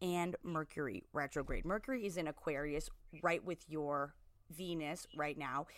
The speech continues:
and Saturn is in Aquarius right with your Venus right now. Now, Mercury is moving now back towards Capricorn to kind of, like,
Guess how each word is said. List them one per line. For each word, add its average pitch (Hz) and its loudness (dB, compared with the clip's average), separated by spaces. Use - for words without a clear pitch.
and 175 -2
Saturn 180 2
is 156 -2
in 151 -2
Aquarius 143 0
right 143 0
with 147 -2
your 143 0
Venus 127 -4
right 131 0
now. 127 -2
Now, 170 6
Mercury 190 4
is 160 2
moving 160 4
now 139 2
back - 0
towards 254 4
Capricorn 151 4
to - -2
kind 170 2
of, 160 0
like, 170 2